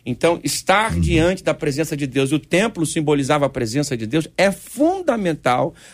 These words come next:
Speaker 1: para que, eh, saibamos fazer escolhas assertivas
Speaker 2: E olha, pastor
Speaker 1: para a nossa
Speaker 2: Nicásio,
Speaker 1: vida.
Speaker 2: que existe uma dis-, de, uma diferença que Tiago nos traz, pastor Carlos,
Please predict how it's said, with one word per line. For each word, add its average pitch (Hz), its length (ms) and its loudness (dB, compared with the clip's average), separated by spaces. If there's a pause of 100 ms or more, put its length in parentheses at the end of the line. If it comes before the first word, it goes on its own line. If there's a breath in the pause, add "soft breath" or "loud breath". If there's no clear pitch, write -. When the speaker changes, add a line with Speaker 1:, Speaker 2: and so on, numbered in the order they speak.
Speaker 1:
para 170 220 2
que, 180 360 0
eh, 151 220 2
saibamos 185 640 0
fazer 185 480 2
escolhas 190 680 -2 (100)
assertivas 277 800 0
Speaker 2:
E 95 40 4
olha, 117 240 2
pastor 107 360 2
Speaker 1:
para 104 120 4
a - 20 2
nossa 95 180 2
Speaker 2:
Nicásio, 85 240 0
Speaker 1:
vida. 80 200 -2
Speaker 2:
que 104 100 2
existe 104 380 4
uma 101 140 6
dis-, 87 240 -2
de, 95 120 4
uma 87 200 6
diferença 82 760 2
que - 140 -6
Tiago 85 460 2
nos 78 200 4
traz, 104 340 4
pastor 80 300 -2
Carlos, 78 480 2